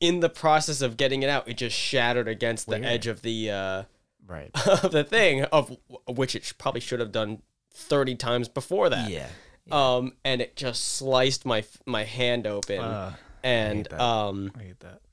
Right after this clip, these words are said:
Speaker 1: it wasn't, like, crazy big, but it was deep, and there was still some glass in there.
Speaker 2: Mm.
Speaker 1: And, uh, my dad was out with my dog, and he comes in, and I'm like this. I'm like, "Dad, I cut my hand.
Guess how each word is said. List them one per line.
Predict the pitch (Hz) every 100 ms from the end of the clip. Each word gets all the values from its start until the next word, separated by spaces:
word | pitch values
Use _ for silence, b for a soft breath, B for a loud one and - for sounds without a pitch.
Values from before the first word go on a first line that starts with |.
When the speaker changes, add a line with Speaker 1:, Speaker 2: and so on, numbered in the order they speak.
| -
Speaker 1:
it | 139 -
wasn't, | 202 214 135
like, | 110 101
crazy | - 117 123 131 139
big, | 143 143 147
but | 117
it | 92
was | 95 -
deep, | - 113 131 - -
and | 107
there | 98
was | 90 98
still | - 123 120
some | 117 107
glass | 104 104 110 123
in | 127
there. | 127 127 135 135 B
Speaker 2:
Mm. | 123 120 104
Speaker 1:
And, | 127 117 110 107 - _
uh, | 127 120 110 -
my | 117 113
dad | 117 120
was | 113 110
out | 113 -
with | 110
my | 107 95
dog, | 113 117 120 127 123
and | 117 98
he | 139
comes | 135 127 127 113
in, | 117 123 120
and | 107
I'm | 98 127
like | 135 117 101
this. | 117 117
I'm | 104
like, | 92
"Dad, | - 113 127 135 - _ b b b b b _
I | 120
cut | - 135 143
my | 139
hand. | 120 117 117 -